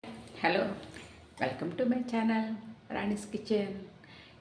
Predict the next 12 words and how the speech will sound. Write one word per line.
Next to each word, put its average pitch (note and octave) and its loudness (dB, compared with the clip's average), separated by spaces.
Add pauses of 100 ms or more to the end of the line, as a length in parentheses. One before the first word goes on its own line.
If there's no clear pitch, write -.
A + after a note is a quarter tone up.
(100)
ఈరోజు A#3+ 6
మీకు A3 6
నేను F3+ 0 (540)
సంవత్సరం A#3 2
అంతా G3+ 0
నిలవ F3 0
ఉండే D#3+ 4 (380)
నిమ్మకాయ D#3 2
పచ్చడిని, C#3+ -2 (220)
అది G3 6 (160)
ఎండలో D#3+ 6
పెట్టక్కర్లేకుండా C#3+ 4